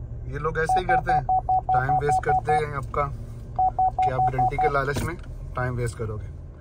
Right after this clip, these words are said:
Cream का ट्रिप करने के बाद फौरी तौर पे आ गया जी Uber का ट्रिप अगला।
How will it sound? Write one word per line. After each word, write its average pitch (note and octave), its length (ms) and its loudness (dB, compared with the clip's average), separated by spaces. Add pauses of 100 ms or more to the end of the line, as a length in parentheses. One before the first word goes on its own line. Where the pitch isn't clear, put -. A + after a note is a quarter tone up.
(200)
Cream C#3+ 280 -8
का E3+ 120 -6
ट्रिप D#3+ 300 -8
करने C#3 260 -6
के D3+ 180 -8
बाद C3 300 0
फौरी C3+ 540 -8
तौर B2 280 -4
पे C3 180 -6
आ A2 140 -2
गया A#2+ 220 -6
जी C3 180 -8
Uber B2+ 300 -4
का C3 100 -6
ट्रिप C3+ 320 -8 (240)
अगला। A#2+ 380 0